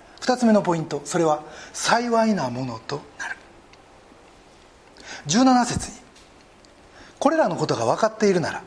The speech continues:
そしてそれを行うなら、あなた方は幸いです」とある。ここから、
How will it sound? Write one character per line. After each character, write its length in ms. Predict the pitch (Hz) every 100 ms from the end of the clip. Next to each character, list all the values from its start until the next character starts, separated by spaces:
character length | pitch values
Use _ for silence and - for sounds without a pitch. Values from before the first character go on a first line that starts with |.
| -
そ 140 | -
し 80 | 233
て 100 | 151
そ 140 | - 214
れ 80 |
を 140 | 196 196
行 100 | 202
う 20 |
な 260 | 190 175 117
ら、 140 | - - - - -
あ 120 | 135
な 160 | 156
た 140 | 165 220
方 320 | 185 - 110
は 180 | 98 -
幸 560 | - 185 208 202 196
い 160 | 185 165
で 180 | 127 202
す」 100 | -
と 100 | -
あ 60 | -
る。 80 | - - - - - - - - - - -
こ 180 | - 185
こ 20 |
か 100 | 240
ら、 200 | 190 139